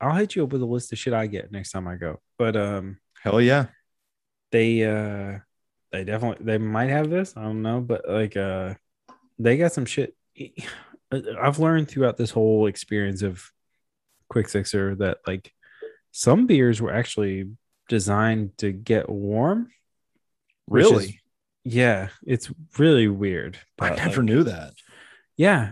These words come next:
Speaker 1: yeah, yeah. Some beers are, well, I mean, most beers from the jump were, like, designed to drink at room temp. But
Speaker 2: Huh.
Speaker 1: but,
Speaker 2: Okay.
Speaker 1: I mean, 'cause they didn't have fucking coolers, you know what I'm saying?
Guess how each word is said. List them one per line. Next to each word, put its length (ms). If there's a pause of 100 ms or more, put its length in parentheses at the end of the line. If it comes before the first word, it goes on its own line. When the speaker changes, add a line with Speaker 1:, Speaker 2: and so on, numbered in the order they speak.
(100)
Speaker 1:
yeah, 360
yeah. 80
Some 280
beers 320
are, 200
well, 200
I 120
mean, 280
most 300
beers 360 (640)
from 180
the 180 (460)
jump 500
were, 220
like, 220 (160)
designed 540 (140)
to 120
drink 500
at 260
room 260
temp. 360 (800)
But 240
Speaker 2:
Huh. 220 (520)
Speaker 1:
but, 60
Speaker 2:
Okay. 220
Speaker 1:
I 120
mean, 120
'cause 140
they 100
didn't 220
have 220
fucking 280
coolers, 500
you 60
know 100
what 80
I'm 60
saying? 200